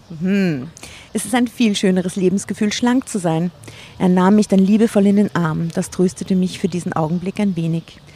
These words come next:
Als ich abends von meiner Arbeit kam, saß mal wieder meine Schwester auf unserer Couch. Für meinen Geschmack kuschelte sie sich ein wenig zu eng an meinen Ronald. Na, ich sage es doch. Ich merkte, wie langsam Unmut in mir hochstieg.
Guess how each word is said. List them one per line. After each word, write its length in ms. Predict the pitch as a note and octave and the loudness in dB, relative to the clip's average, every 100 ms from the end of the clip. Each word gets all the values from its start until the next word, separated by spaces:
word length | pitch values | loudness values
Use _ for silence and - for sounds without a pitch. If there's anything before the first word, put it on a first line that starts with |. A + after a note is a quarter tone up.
| - - - | -20 -16 -2
Als 220 | G3+ G#3 | 0 0
ich 180 | A3 G#3 | -2 -2
abends 380 | A3+ C4+ C4+ | -2 -2 -4
von 140 | - G3 | 0 0
meiner 260 | F#3 F3 | 0 -2
Arbeit 320 | F#3 G3+ A3 - | -2 -2 -2 -4
kam, 380 | F#3 F#3+ G3 G3 | -2 0 0 -2
saß 380 | F3+ E3+ F3+ | -4 -4 -2
mal 180 | G3 G3 | 0 0
wieder 300 | E3+ E3+ F#3 - - - | 0 -2 -2 -4 -16 -4
meine 240 | G3 G3+ | 0 2
Schwester 580 | A3+ E3 F#3 - F3 F3+ | 0 -2 -2 -2 -2 -2
auf 140 | - | -4
unserer 320 | - E3 F3 G3+ | -4 -2 -2 -4
Couch. 500 | - D#3+ E3 - - - - - - | -4 -4 -4 -6 -10 -18 -20 -20 -10
Für 140 | - A3 | 0 4
meinen 240 | G#3+ A3+ | 6 4
Geschmack 420 | A#3+ A#3 A#3 - | 0 0 0 -2
kuschelte 520 | - C#4 - D4 C#4 A3+ | 0 0 2 0 2 0
sie 120 | A3+ | -2
sich 220 | A3+ - | -4 0
ein 160 | G3 F3+ | 2 4
wenig 360 | G3 C4 C4+ | 4 2 0
zu 180 | - - | -4 -2
eng 360 | E3+ F#3+ G3+ - | 0 0 0 -2
an 120 | D3 | -2
meinen 240 | D3+ D3+ | 0 -2
Ronald. 440 | D3+ E3 D#3 D#3 D#3+ | 0 0 2 0 0
Na, 80 | A#3+ | -4
ich 140 | - | -4
sage 380 | - C4+ C4+ B3+ G#3+ | -6 -6 -4 -6 -8
es 160 | - | -8
doch. 140 | - G3 - - - - - - | -8 -8 -10 -20 -20 -20 -18 -12
Ich 140 | - A3 | 0 4
merkte, 480 | A3 B3+ F3+ G3+ | 6 4 0 0
wie 80 | F3+ | 2
langsam 400 | G3 G3 G#3 A3 | 2 4 4 2
Unmut 540 | - C#4 C#4+ G3 F3 - | 4 4 6 6 4 2
in 140 | F#3+ | 2
mir 180 | F#3 D#3+ | 2 4
hochstieg. 500 | G3 F3+ - F#3+ | 2 2 -2 -2